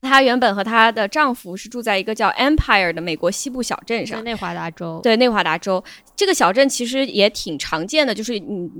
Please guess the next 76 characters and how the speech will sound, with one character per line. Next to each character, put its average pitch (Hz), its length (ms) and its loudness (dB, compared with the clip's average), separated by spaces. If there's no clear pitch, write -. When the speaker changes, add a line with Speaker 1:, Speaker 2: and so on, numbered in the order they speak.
Speaker 1:
整 170 140 -2
个 214 80 0
一 277 80 -2
个 302 100 -2
镇 285 300 -2
上， 190 160 -6
它 202 120 -6
其 226 160 -10
实 240 80 -8
就 233 120 -10
只 214 140 -8
有 202 100 -2
一 175 180 -10
个 262 120 0
巨 262 180 -12
大 233 120 -2
的 175 100 -6
企 - 300 -12
业， 175 240 -4
然 180 140 -10
后 214 80 -4
这 277 180 -6
个， 220 200 0
呃， 165 300 -2
小 170 180 -4
镇 226 220 -2
呢， 185 180 -2
它 226 160 -8
就 220 140 -6
是 220 140 -6
靠 - 220 -2
着 185 80 -4
一 180 80 -4
个 202 120 -4
大 214 160 0
石 - 180 -10
膏 247 180 -2
矿 214 280 -4
场 - 240 -10
来 131 300 -4
生 214 240 -4
存 - 240 -10
的， - 120 -10
所 240 140 -2
以 240 80 4
它 226 160 0
整 214 180 -8
个 220 120 -4
经 269 180 -4
济 262 100 -4
大 226 140 2
衰 240 180 -4
退 254 160 -4
的 202 120 -2
时 165 160 -8
候， 175 180 0
这 240 180 -4
个 202 80 -2
公 220 160 -4
司 240 160 -6
破 254 200 -4
产 208 180 -4
倒 180 220 0
闭 226 120 -2
了 185 80 0
以 156 100 -6
后， 165 200 -6
全 208 240 -2
体 269 120 -4
员 165 200 -2
工 190 160 -2
就 196 80 -8
被 190 140 -4
遣 - 240 -14
散 175 240 -2
了， - 100 -14